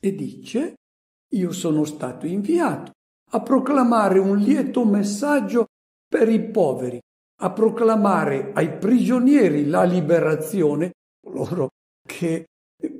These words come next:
per i debiti erano stati posti in prigione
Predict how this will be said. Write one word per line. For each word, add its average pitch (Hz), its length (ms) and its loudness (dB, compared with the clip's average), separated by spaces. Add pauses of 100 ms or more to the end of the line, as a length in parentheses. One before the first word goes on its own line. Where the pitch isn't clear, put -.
(120)
per 139 200 -4
i 139 140 -6
debiti 160 600 -2
erano 147 280 -2
stati 156 400 -6
posti 143 560 -6
in 143 180 -2
prigione 180 680 0